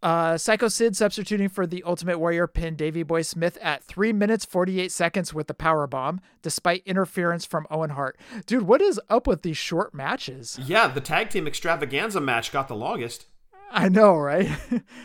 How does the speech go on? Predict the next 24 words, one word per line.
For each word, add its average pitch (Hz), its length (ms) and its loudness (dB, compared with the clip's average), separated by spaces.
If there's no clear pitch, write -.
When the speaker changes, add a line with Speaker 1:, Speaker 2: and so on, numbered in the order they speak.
Speaker 1:
W 214 260 4
W 254 220 4
F 240 120 -2
World 214 200 4
Champion 202 420 -2
Shawn 180 300 2
Michaels 175 400 -2
pinned 160 260 -6
Vader 147 480 0
with 156 220 -4
the 151 60 -6
super 185 280 -2
kick 156 260 -6
at 151 80 -12
six - 300 -6
minutes 196 340 0
and 165 120 -8
fifty-nine 156 500 -4
seconds. 135 380 -8
Speaker 2:
What 339 260 -2
the 220 120 0
hell? 277 500 2
Six 359 400 -4
minutes? 226 640 -2